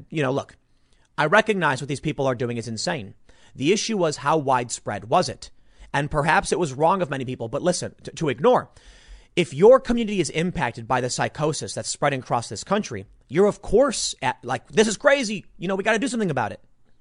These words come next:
We saw this with Brett Weinstein and the Evergreen fiasco when the students locked down the school. He said, "This will,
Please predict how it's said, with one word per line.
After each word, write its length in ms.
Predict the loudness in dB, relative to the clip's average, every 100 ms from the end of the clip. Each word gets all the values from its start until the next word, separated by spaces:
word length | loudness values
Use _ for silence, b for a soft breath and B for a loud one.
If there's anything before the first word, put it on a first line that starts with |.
| -20 _ -6
We 60 | 0
saw 180 | 4 2
this 140 | 2
with 100 | -2
Brett 160 | -2 0
Weinstein 460 | -2 -2 -4 -6
and 100 | -6
the 60 | 0
Evergreen 480 | 0 0 -4 -6 -4
fiasco 420 | -4 -4 -6 -8
when 80 | -8
the 60 |
students 340 | -4 -2 -2 -2
locked 240 | -2 -2
down 140 | -6
the 40 | -6
school. 280 | -4 -2 -2
He 100 | 0
said, 320 | 2 2 -2 b b -4
"This 240 | -2 -2
will, 260 | 0 -2